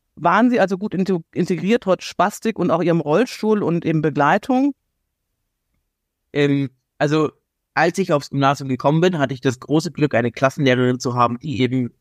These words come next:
Speaker 2: wie Sie schon gesagt haben, einen Johannesdienst eingeführt hat, analog zum Tafeldienst. Das heißt, meine Mitschülerinnen und Mitschüler wurden einfach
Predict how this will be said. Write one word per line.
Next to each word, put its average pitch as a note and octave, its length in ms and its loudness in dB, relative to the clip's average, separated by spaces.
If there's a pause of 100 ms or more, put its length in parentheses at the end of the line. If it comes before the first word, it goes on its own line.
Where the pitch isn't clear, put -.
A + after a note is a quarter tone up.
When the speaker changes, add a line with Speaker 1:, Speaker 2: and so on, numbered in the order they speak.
Speaker 2:
wie B2 160 -6
Sie C3+ 80 -2
schon B2 160 4
gesagt A#2+ 320 0
haben, B2+ 240 0
einen A#2+ 240 0
Johannesdienst B2+ 580 -2
eingeführt A#2+ 380 -2
hat, C3+ 160 -2 (100)
analog B2 400 0
zum A#2+ 160 -8
Tafeldienst. B2 580 -2 (300)
Das - 80 -20
heißt, C3 320 -2 (180)
meine C3 200 2
Mitschülerinnen C#3+ 680 2
und A#2 140 -2
Mitschüler C#3 400 0
wurden B2+ 240 -2
einfach C3 340 -4